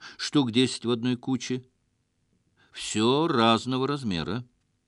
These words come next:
Привет изготовителю качественных кроссовок «Адидас»,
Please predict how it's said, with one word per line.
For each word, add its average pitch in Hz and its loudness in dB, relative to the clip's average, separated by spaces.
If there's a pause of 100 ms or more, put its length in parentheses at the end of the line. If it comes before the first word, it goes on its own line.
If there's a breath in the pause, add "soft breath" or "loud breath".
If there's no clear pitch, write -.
(760 loud breath)
Привет 135 2
изготовителю 147 2
качественных 147 0
кроссовок 139 0
«Адидас», 151 0